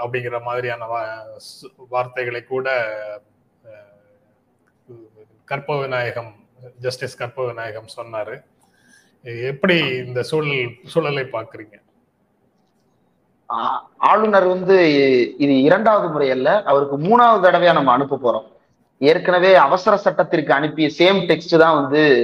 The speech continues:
Speaker 2: இந்த புதிதாக இயற்றப்பட்ட சட்டத்திலும் இருந்தது. அது இப்ப இரண்டாவது முறையாக அது அனுப்பப்படுகிறது. So, டோட்டலா ஒரே டெக்ஸ்ட் மூணு தடவை அனுப்பப்பட்டிருக்கிறது. இரண்டாவது தடவை அனுப்பப்படும் பொழுது, அதாவது இந்த சட்டம் முழு சட்டமாக இயற்றப்பட்டு அனுப்பப்படும் பொழுது,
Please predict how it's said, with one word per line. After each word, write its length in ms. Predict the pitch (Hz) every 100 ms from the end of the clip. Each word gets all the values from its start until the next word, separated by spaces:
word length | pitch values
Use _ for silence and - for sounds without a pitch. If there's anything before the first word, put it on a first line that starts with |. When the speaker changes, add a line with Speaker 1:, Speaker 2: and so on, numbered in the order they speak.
| 110 107 -
Speaker 2:
இந்த 220 | 123 123 123 117 110 - -
புதிதாக 420 | 160 175 165 156
இயற்றப்பட்ட 440 | 147 143 131 135 -
சட்டத்திலும் 440 | 131 143 131 135
இருந்தது. 500 | 123 113 113 147 196 _ _ _ -
அது 180 | 147 165
இப்ப 200 | 165 156
இரண்டாவது 460 | 165 208 214 196
முறையாக 360 | 175 165 160 160 156 143 123 117 -
அது 160 | 127 139
அனுப்பப்படுகிறது. 640 | 143 135 131 120 113 117 -
So, 200 | - 165
டோட்டலா 480 | 175 175 175 180 160 135 113 - - _ -
ஒரே 240 | 165 208
டெக்ஸ்ட் 420 | 208 196 - -
மூணு 260 | 151 175 202
தடவை 320 | 175 165 165 151 131 120 110 107
அனுப்பப்பட்டிருக்கிறது. 840 | - 139 156 135 127 127 - 110 110 _ _ _ _ _
இரண்டாவது 420 | 147 196 247 240
தடவை 300 | 220 202 185
அனுப்பப்படும் 420 | 175 175 160 156 151
பொழுது, 380 | 147 139 123
அதாவது 360 | 139 151 160 180
இந்த 120 | 151
சட்டம் 400 | 139 160 156 190
முழு 200 | 180 226
சட்டமாக 520 | 220 185 185 180 170
இயற்றப்பட்டு 500 | 160 165 160 151 143
அனுப்பப்படும் 440 | 139 143 135 143 135
பொழுது, 240 | 143 185